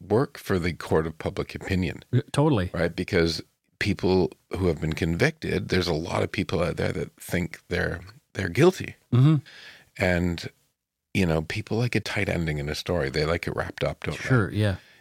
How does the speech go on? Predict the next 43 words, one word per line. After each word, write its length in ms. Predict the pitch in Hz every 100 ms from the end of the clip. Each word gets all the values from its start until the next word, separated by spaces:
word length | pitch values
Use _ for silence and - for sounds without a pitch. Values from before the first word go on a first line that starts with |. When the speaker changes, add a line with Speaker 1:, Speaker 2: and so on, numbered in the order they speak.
| _
Speaker 1:
And 440 | - 82 82 87 -
Speaker 2:
L-, 140 | 120 -
l-, 220 | 127 117
with 180 | 117 101
a 40 | 113
little 200 | 139 139
bow 200 | 127 123
on 200 | 120 120
it, 140 | 117
that's 220 | 98 98
the 120 | 131 143
Speaker 1:
yeah, 220 | 175 180
Speaker 2:
end. 160 | 95 95
Speaker 1:
and 100 | 104
Speaker 2:
And, 60 |
Speaker 1:
that's 320 | 104 90 92
Speaker 2:
yeah. 20 | 101
Speaker 1:
the 120 | 104 120 117 80
end. 60 | - -
And 320 | 82 85 76
you 120 | 90
can 160 | - 104
imagine 580 | 104 113 143 139 101 85
if 300 | 92 92 - -
people 640 | - 90 - 82 78 60 - _
out 220 | 87 82 -
there 180 | 76
reading 360 | 82 80 76 73
the 60 | 69
news, 460 | 76 92 104 76
they're 120 | 78
following 380 | 78 92 80 76
this 140 | 73 -
story, 540 | - - 101 95 69
and 80 | 73
all 100 | 73
of 60 | 80
a 60 |
sudden 240 | - 82 73
the 80 |
story's 460 | - - 87 90 90
upset. 500 | - - - - - _ _ 120
Speaker 2:
Mm-hmm. 220 | 120